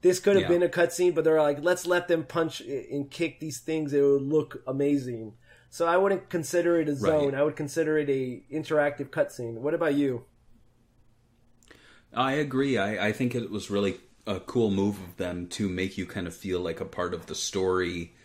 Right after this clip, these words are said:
Speaker 2: um, making that transition from Metropolis Zone to Wing Fortress Zone. And I wish they would do this more often than the games. I think it would be really fun to have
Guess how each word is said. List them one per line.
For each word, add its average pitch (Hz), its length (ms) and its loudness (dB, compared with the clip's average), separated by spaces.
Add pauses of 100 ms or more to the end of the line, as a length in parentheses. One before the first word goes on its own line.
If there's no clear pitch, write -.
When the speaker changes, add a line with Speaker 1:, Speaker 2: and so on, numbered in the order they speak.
(440)
Speaker 2:
um, 85 240 -8
making 90 320 -6
that 85 180 -10
transition 87 680 -6
from 82 180 -6
Metropolis 82 640 -6
Zone 87 500 -6 (460)
to 104 680 0 (100)
Wing 87 180 -4
Fortress 92 500 -4
Zone. 76 480 -8
And 87 180 -8
I 90 60 -6
wish 107 240 -2
they 113 100 -2
would 87 180 -4
do 95 120 -2
this - 220 -8
more 80 180 -6
often 101 420 -2
than 117 140 0
the 120 80 -2
games. 120 480 -2
I 92 80 -4
think - 160 -12
it - 20 -6
would 87 100 -6
be 87 80 -6
really 85 240 -6
fun 87 320 -6
to 82 120 -10
have 92 420 -6